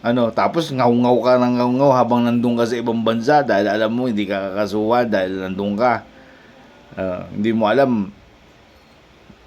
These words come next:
meron ka na palang warrant of arrest. Oh.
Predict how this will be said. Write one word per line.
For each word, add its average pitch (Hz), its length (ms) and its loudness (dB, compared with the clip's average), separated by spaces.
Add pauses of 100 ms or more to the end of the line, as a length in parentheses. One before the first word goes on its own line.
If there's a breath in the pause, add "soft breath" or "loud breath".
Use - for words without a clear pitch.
(1040)
meron 113 240 0
ka 110 160 -2
na 107 80 -4
palang 107 240 0
warrant 104 320 2
of 104 160 -6
arrest. 127 480 -6
Oh. 92 240 -14